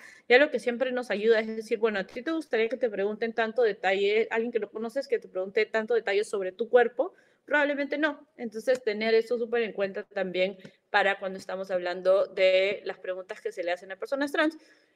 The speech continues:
Y por último, nunca asumir que ya sabemos todo sobre la diversidad, sino siempre seguir aprendiendo más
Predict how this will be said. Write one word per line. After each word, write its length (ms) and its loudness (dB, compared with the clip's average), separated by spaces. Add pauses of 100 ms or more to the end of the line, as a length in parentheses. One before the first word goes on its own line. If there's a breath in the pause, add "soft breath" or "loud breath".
(180 loud breath)
Y 140 6
por 180 2
último, 340 0
nunca 240 2
asumir 440 0
que 120 0
ya 120 0
sabemos 460 -4
todo 260 2
sobre 280 -4
la 120 2
diversidad, 680 2 (180)
sino 340 -2
siempre 440 0
seguir 480 -2
aprendiendo 960 0
más 420 -4